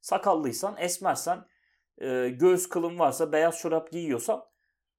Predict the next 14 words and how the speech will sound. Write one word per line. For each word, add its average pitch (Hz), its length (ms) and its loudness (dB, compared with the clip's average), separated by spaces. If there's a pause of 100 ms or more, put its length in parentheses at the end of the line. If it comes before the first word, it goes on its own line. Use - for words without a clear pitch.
(200)
sen 180 340 0
beyaz 185 300 6
Türk 180 180 -10
değilsin. 185 360 -6
İşte 131 300 -6
o 139 260 -2
Özcan 156 300 -4
Denizler'in 165 400 -4
metroseksüellik 156 1200 -4 (100)
arayışı 143 640 0
tahminimizce 170 720 -4
buradan 165 420 -2
çıkmış - 400 -12
olabilir. 135 540 -6